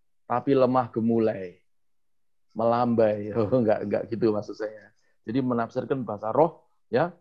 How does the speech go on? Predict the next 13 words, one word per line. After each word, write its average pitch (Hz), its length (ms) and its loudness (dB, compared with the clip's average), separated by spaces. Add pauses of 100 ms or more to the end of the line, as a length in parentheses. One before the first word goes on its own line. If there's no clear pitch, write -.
(120)
lalu 113 240 0
dia 113 160 2
nggak 104 160 0
punya, 117 240 0
nggak 107 480 -2
memiliki 110 400 -4
kelemah 104 480 -2
lembutan, 98 400 -8 (560)
pongah, 113 400 2 (480)
sombong. 117 800 2 (160)
Wah, 90 560 -6
gitu 95 160 -12
ya. 101 160 -12